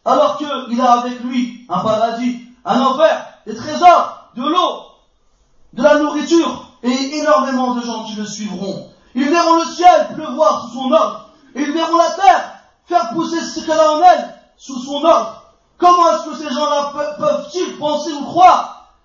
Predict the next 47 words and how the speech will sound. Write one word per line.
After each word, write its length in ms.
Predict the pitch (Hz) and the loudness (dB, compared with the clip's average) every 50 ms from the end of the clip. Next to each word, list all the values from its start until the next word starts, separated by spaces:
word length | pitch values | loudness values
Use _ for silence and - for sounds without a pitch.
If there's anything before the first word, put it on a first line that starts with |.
| _ _ | _ _
qu'ils 200 | 254 - - - | -8 -8 -6 -6
seront 520 | - 285 277 247 254 254 247 - - - | -6 -6 -6 -4 -2 -2 -2 -2 -4 -6
épargnés 720 | 240 262 - - - 175 - 233 226 208 233 226 208 208 - - | -8 -8 -2 2 4 4 4 2 -2 -4 -6 -8 -8 -10 -12 -12
ce 140 | - 233 | -10 -8
jour-là, 560 | 214 202 - 220 220 240 254 247 - - - - - - _ | -6 -6 -4 -2 2 6 6 6 6 4 0 -8 -16 -12 _
alors 300 | - 285 285 285 320 320 | 2 2 4 4 2 2
qu'aujourd'hui 460 | 330 349 330 - 339 - - - 311 | 0 -2 -2 -2 -6 -8 -8 -10 -6
même, 400 | 320 370 381 370 262 240 - - - - _ | 0 6 6 8 6 6 0 -6 -12 -20 _
sans 280 | - - 392 381 - - | -18 -6 -4 -4 -2 -2
qu'ils 120 | 311 302 | -4 -6
ne 100 | 311 311 | -6 -6
soient 280 | - - - 311 302 294 | -8 -2 2 4 4 4
là, 280 | 294 285 - - - - - - - - | 4 2 0 -4 -10 -14 -18 -20 -12 -6
ils 160 | 294 302 294 | -4 -2 -2
ont, 100 | 302 302 | -2 -2
ils 160 | 285 254 220 285 | -2 -2 -2 -2
ont 80 | 285 | -4
suivi 260 | - - 247 254 - | -8 -8 -6 -6 -2
leur 220 | 254 277 269 - - | 0 0 0 2 2
passion 420 | 254 247 247 - - 254 247 247 | 2 2 2 0 -4 -6 -6 -6
et 40 | - | -6
délaissé 320 | 233 240 226 208 180 233 | -6 -8 -8 -8 -6 -8
les 160 | 240 220 220 220 | -6 -6 -4 -4
ordres 160 | 220 214 208 | -4 -4 -4
d'Allah 320 | 208 208 208 214 208 208 202 | -4 -4 -2 0 0 0 -2
subhanahu 500 | - - - - 196 202 196 185 185 180 180 | -4 -10 -6 -6 -4 -4 -4 -6 -6 -6 -6
wa 120 | 175 170 170 | -8 -6 -6
ta'ala. 540 | 175 170 180 190 185 - - - - - - - _ _ _ _ | -4 -2 -2 0 0 -2 -2 -4 -6 -10 -14 -20 _ _ _ _
Sachez 340 | - 254 262 262 269 285 | -4 -4 -4 -4 -6 -8
mes 140 | 285 277 - | -10 -10 -6
frères 320 | - 311 311 - - - - - - _ _ _ _ | -2 0 0 0 0 -4 -10 -18 -20 _ _ _ _
qu'il 120 | 247 262 | -12 -10
est 60 | - 285 | -8 -8
obligatoire 480 | 285 294 294 311 294 - 233 294 - | -6 -4 -4 -4 -2 0 -2 -2 -2
pour 100 | - 285 | -4 -8
nous 140 | 302 320 320 | -8 -6 -4
tous 540 | 330 359 330 - - - - - - _ _ | -2 -2 -4 -4 -6 -12 -16 -20 -20 _ _
de 80 | 190 247 | -8 -6
nous 220 | 285 294 294 285 | -4 -2 -2 0
remettre 240 | 285 285 277 - - | 0 0 0 0 0
en 120 | - 247 | -4 -6
question 380 | 285 277 247 - - 277 277 277 | -6 -10 -10 -10 -8 -8 -6 -6
aujourd'hui 760 | 277 254 - 247 233 233 208 226 254 247 - - - - - _ _ | -4 -4 -4 -4 -6 -6 -6 -6 -4 -4 -4 -6 -10 -16 -20 _ _
et 80 | 240 247 | -2 0
de 100 | 240 339 | 0 0
revenir 360 | 330 330 330 320 320 330 320 311 | 0 0 0 0 0 -2 -4 -2
vers 180 | 320 320 311 | -2 0 0